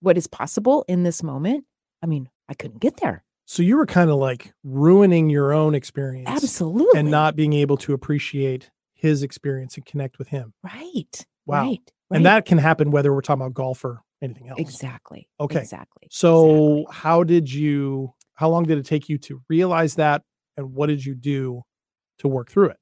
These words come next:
Speaker 1: Yes. So at some point, maybe the fifth, sixth, seventh hole, I don't even remember, right? But, but I was very clear that I was in my story. And when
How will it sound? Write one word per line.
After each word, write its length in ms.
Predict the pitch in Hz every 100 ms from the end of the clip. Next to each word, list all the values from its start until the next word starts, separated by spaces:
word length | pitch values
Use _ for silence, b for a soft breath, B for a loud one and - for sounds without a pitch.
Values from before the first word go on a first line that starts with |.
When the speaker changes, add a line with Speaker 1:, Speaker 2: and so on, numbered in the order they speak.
| _ -
Speaker 1:
Yes. 500 | 151 - - - -
So 460 | - - 208 185 185
at 180 | 196 -
some 340 | - 285 277
point, 600 | - 180 160 160 - - 170
maybe 300 | 156 170 165
the 80 | 160
fifth, 220 | 170 165
sixth, 320 | - 165 -
seventh 240 | 156 160
hole, 200 | 156 151 -
I 120 | 139
don't 160 | 131
even 180 | 123 117
remember, 380 | 113 113 104 -
right? 240 | 143 143 -
But, 180 | 180 _ _ _ _ -
but 100 | 190
I 160 | 190 180
was 180 | 180 -
very 460 | - 247 254 240
clear 340 | - 208 185 165
that 100 | 143
I 80 |
was 140 | 139 160
in 120 | 190
my 120 | 190
story. 520 | 175 - 127 117 117 -
And 240 | 160 165
when 420 | 196 247 285 302